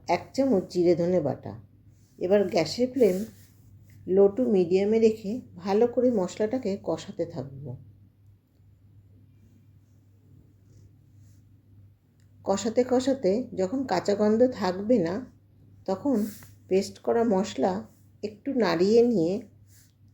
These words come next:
দিয়ে দেব। যাতে আছে পোস্ত, গোলমরিচ আর রসুন। এবার মশলা দিয়ে আবারও খুব ভালো করে কষাতে হবে। আমি ছোট সাইজের একটা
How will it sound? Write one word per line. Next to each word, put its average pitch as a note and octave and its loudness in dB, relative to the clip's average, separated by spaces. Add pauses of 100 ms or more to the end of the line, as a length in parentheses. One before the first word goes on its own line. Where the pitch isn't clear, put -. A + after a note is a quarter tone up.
(140)
দিয়ে F3+ 4
দেব। C3+ -4 (1080)
যাতে G3+ 4
আছে G#3+ -2 (920)
পোস্ত, D4 -2 (800)
গোলমরিচ F#3+ 2 (1400)
আর F#3 0
রসুন। C#3 -2 (800)
এবার F#3+ 2
মশলা F#3 0
দিয়ে G#3+ 2 (120)
আবারও F#3+ 0
খুব A#3+ -8
ভালো D#3+ -2
করে C4 -2
কষাতে D3 -4
হবে। A#2+ -6 (1000)
আমি G#3+ 0
ছোট G#3 -4
সাইজের G#3 2
একটা G3+ -6